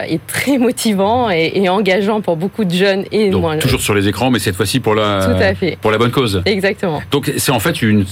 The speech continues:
Speaker 2: pratique sportive, euh, à domicile ?
Speaker 1: Alors, à domicile, tout à fait. Et on va utiliser les supports que vous avez à la maison,
Speaker 2: Ouais.
Speaker 1: c'est-à-dire votre téléphone, votre ordinateur.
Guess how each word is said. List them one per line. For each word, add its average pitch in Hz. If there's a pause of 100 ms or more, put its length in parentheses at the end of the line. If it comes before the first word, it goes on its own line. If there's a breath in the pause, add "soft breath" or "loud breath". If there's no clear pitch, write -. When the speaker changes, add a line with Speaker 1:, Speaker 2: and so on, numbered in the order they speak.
(120)
Speaker 2:
pratique 110
sportive, 107
euh, 92
à 92
domicile ? 110 (420 loud breath)
Speaker 1:
Alors, 196
à 254
domicile, 262
tout -
à 185
fait. 233
Et 196
on 185
va 196
utiliser 202
les 220
supports 226
que 214
vous 180
avez 196
à 247
la 190
maison, 175
Speaker 2:
Ouais. 180
Speaker 1:
c'est-à-dire 180
votre 208
téléphone, 202
votre 202
ordinateur. 185